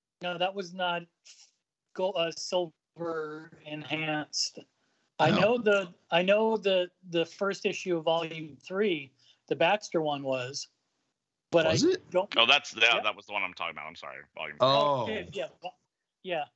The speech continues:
Speaker 2: I thought you were talking about this volume,
Speaker 3: No,
Speaker 2: the
Speaker 3: no,
Speaker 2: first
Speaker 3: no,
Speaker 2: issue
Speaker 3: sorry.
Speaker 2: of
Speaker 3: I me-, I meant the one where
Speaker 1: Volume
Speaker 3: the
Speaker 1: four.
Speaker 3: L S H
Speaker 1: Oh, okay.
Speaker 3: L S P war.
Speaker 1: Right.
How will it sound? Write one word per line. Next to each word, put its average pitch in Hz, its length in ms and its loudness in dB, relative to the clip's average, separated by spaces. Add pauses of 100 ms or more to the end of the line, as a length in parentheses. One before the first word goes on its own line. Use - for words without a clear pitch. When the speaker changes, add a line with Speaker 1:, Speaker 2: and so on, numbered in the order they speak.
(380)
Speaker 2:
I 175 120 4
thought 175 160 2
you 147 40 2
were 139 60 0
talking 135 260 2
about 120 260 0
this 127 200 0
volume, 90 480 -2 (300)
Speaker 3:
No, 101 180 2
Speaker 2:
the 92 60 -2
Speaker 3:
no, 92 60 -4
Speaker 2:
first 85 260 -2
Speaker 3:
no, 92 60 0
Speaker 2:
issue 87 100 -4
Speaker 3:
sorry. 82 200 -4
Speaker 2:
of 82 60 -2
Speaker 3:
I - 20 -6
me-, 95 140 -4
I 104 100 4
meant 107 200 2
the 101 80 -8
one 95 260 -6
where 90 140 -2
Speaker 1:
Volume - 260 -6
Speaker 3:
the 87 260 -14
Speaker 1:
four. 160 160 -16 (420)
Speaker 3:
L 107 160 4
S 175 60 0
H 196 140 4
Speaker 1:
Oh, 214 80 2
okay. 208 80 -4
Speaker 3:
L 185 100 -4
S 175 80 2 (140)
P 92 140 -4 (360)
war. 80 300 -10 (1200)
Speaker 1:
Right. 156 320 2